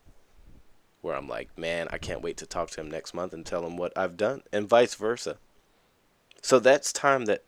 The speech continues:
matters. Now, what matters to you? What, those things that matter to you, put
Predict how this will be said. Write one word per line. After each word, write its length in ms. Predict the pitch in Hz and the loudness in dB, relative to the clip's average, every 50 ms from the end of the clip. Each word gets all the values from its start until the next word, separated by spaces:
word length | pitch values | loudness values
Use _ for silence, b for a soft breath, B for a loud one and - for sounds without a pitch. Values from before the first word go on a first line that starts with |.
| _ _ | _ _
matters. 680 | - 87 87 87 92 92 92 85 80 69 67 - - - _ _ _ _ _ _ _ _ _ _ _ _ _ _ _ _ _ _ _ _ _ _ _ _ _ _ _ _ _ _ _ _ _ _ _ _ _ _ _ _ _ _ _ _ _ _ _ _ _ _ _ _ _ _ _ _ _ _ _ _ _ _ _ _ _ _ _ _ _ _ _ _ _ _ _ _ _ _ _ _ _ - | -16 -8 -4 0 2 2 2 2 0 -4 -6 -8 -12 -16 _ _ _ _ _ _ _ _ _ _ _ _ _ _ _ _ _ _ _ _ _ _ _ _ _ _ _ _ _ _ _ _ _ _ _ _ _ _ _ _ _ _ _ _ _ _ _ _ _ _ _ _ _ _ _ _ _ _ _ _ _ _ _ _ _ _ _ _ _ _ _ _ _ _ _ _ _ _ _ _ _ -2
Now, 100 | 101 107 | 0 0
what 220 | 101 104 139 - 101 | 2 4 2 2 4
matters 340 | 104 98 110 110 110 92 - | 2 2 2 2 0 -2 -2
to 100 | - 92 | -4 -6
you? 120 | 82 78 | -6 -4
What, 220 | 73 95 113 120 - B B B B B B B - - | 0 2 2 2 0 B B B B B B B 2 4
those 180 | 123 127 123 - | 4 4 6 4
things 200 | 156 160 156 135 | 2 2 2 -2
that 120 | 107 - | -4 -4
matter 340 | 92 95 92 92 101 104 101 | -2 0 0 0 0 0 -2
to 120 | - - 92 | -4 -6 -8
you, 220 | 85 87 82 82 | -8 -8 -10 -12
put 240 | - - - 139 | -12 -10 -10 -10